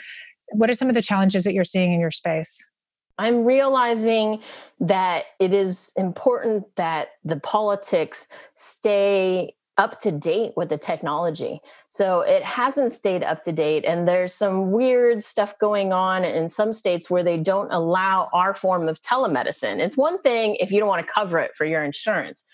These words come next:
Speaker 2: but it's another thing to not allow it. And so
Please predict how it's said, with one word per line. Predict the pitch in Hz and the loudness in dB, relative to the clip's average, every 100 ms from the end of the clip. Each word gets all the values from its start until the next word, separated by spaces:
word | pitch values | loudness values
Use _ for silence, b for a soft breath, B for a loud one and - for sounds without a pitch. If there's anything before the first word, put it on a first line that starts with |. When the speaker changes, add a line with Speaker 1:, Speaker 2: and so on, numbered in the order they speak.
| B _ | B _
Speaker 2:
but | 190 | 0
it's | 196 208 | 2 0
another | 226 311 320 | 2 2 0
thing | 285 220 196 | 0 0 0
to | 190 | 0
not | 180 180 - - - | 0 0 -2 -6 -4
allow | 151 151 151 175 98 | -2 0 0 0 -2
it. | 78 - - - | -4 -8 -10 -6
And | 175 170 | -4 -2
so | - 180 170 | -2 0 0